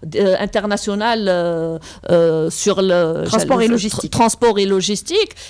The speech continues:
Speaker 1: Et c'est une activité justement qui est organisée par la Chambre algérienne de commerce et d'industrie en partenariat bien sûr avec le, la safex, pour essayer justement de, de mettre, euh,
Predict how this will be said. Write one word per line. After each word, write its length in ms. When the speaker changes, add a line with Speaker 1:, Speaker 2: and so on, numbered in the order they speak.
Speaker 1:
Et 280
c'est 360
une 140
activité 500
justement 480
qui 160
est 160
organisée 480
par 160
la 60
Chambre 260
algérienne 360
de 60
commerce 320
et 60
d'industrie 480
en 80
partenariat 580
bien 220
sûr 240
avec 260
le, 200
la 120
safex, 460
pour 300
essayer 460
justement 320
de, 240
de 220
mettre, 420
euh, 280